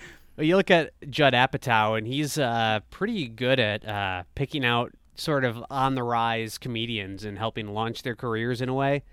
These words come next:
Maybe not launch, but, like, uh, you know, you had Steve Carell with Forty-year-old Virgin, um, Seth Rogen with Knocked Up, uh, Amy Schumer with Trainwreck to a certain extent, and, uh,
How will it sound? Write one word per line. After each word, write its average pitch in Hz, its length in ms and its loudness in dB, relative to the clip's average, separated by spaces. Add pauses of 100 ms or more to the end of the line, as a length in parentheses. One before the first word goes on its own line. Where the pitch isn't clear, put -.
(240)
Maybe 139 140 0
not 104 160 -6
launch, 107 600 -6
but, 113 220 -2
like, 110 300 -2
uh, 101 280 -2 (360)
you 131 100 -4
know, 131 60 -2
you 110 80 0
had 107 120 -4
Steve - 260 -2
Carell 123 340 4
with 120 140 -2
Forty-year-old 110 500 -4
Virgin, 123 640 -2 (320)
um, 95 500 -4 (300)
Seth 135 260 2
Rogen 127 420 4
with 113 120 -2
Knocked 117 340 0
Up, 123 400 2 (240)
uh, 101 540 -2 (440)
Amy 131 260 -2
Schumer 135 480 -4
with 120 240 -6
Trainwreck 127 640 -2
to 127 160 -2
a 120 40 -4
certain 127 260 -4
extent, 127 600 -4
and, 104 320 -4
uh, 101 240 0